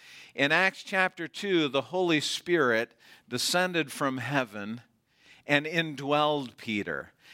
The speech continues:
and filled Peter and the rest of the disciples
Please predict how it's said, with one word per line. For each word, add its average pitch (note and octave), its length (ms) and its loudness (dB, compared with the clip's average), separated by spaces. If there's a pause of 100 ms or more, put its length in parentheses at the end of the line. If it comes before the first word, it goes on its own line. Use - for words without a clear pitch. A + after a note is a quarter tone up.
(140)
and D#3+ 300 0
filled F3 680 0
Peter A2+ 500 0
and C3 180 0
the B2 120 -4
rest C#3 420 -2
of A2 220 -14
the A#2 100 -2
disciples G#2 1000 -6